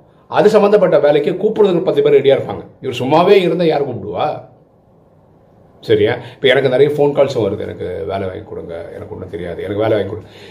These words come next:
இப்படிப்பட்டவங்களுக்கெல்லாம் வேலை கிடைக்கிறதுக்கான வாய்ப்புகள் ரொம்ப, ரொம்ப, ரொம்ப, ரொம்ப கம்மி. நான் ஏதாவது ஒண்ணு பண்றேன், இறங்கி போய் ஒரு வேலையை ஆரம்பிச்சிருங்க, கிடைக்கும். இதுல என்ன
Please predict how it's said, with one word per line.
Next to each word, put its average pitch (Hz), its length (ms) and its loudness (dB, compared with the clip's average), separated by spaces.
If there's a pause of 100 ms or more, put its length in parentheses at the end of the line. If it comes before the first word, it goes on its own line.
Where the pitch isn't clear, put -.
(100)
இப்படிப்பட்டவங்களுக்கெல்லாம் 160 880 2
வேலை 139 220 2
கிடைக்கிறதுக்கான 120 440 -2
வாய்ப்புகள் 123 360 -2
ரொம்ப, 110 220 -4
ரொம்ப, 127 180 -6
ரொம்ப, 131 200 -4
ரொம்ப 143 160 0
கம்மி. 104 360 -6 (400)
நான் 104 320 -8
ஏதாவது 160 400 2
ஒண்ணு 170 100 0
பண்றேன், 135 340 -4 (320)
இறங்கி 139 400 -4
போய் 160 240 0
ஒரு 127 140 2
வேலையை 117 320 -2
ஆரம்பிச்சிருங்க, 120 720 -4 (380)
கிடைக்கும். - 340 -16 (920)
இதுல 160 200 6
என்ன 160 460 2